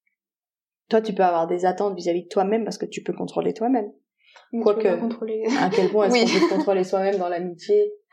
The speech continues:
Speaker 1: la jalousie qu'on peut avoir, euh, tout ça, c'est des, des trucs internes qu'on peut pas vraiment contrôler, parce que sinon ça se saurait.
Speaker 2: Mhm.
Speaker 1: Enfin, si, on peut le contrôler, mais je veux dire, on est un petit peu, euh,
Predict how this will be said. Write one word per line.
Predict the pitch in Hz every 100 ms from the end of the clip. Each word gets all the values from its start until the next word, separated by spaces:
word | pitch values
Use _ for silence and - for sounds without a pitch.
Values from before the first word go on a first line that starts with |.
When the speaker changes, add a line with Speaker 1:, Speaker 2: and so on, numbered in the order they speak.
| - - - -
Speaker 1:
la | 180 185
jalousie | 190 190 190 196
qu'on | 202 190
peut | 190
avoir, | 175 175 190 196 196 - _ _ _ -
euh, | 185 170 170
tout | 160 190
ça, | 208
c'est | 202 165
des, | 165 165 160 165 170 180 - - - _ _ _ _ _ - -
des | 185 170
trucs | - 214 208 -
internes | 190 190 202 220 202
qu'on | 190 170
peut | 170
pas | 180
vraiment | 180 185 180
contrôler, | 185 190 226 208
parce | 214
que | -
sinon | 190 190
ça | 190
se | -
saurait. | 202 202 190 - _ _ _ -
Speaker 2:
Mhm. | 233
Speaker 1:
Enfin, | 220
si, | 185 214
on | 170
peut | 180
le | 170
contrôler, | 180 - 202 185
mais | 165
je | 170
veux | 165
dire, | 175 170
on | 170
est | 165
un | 165
petit | - 190
peu, | -
euh, | 180 170 160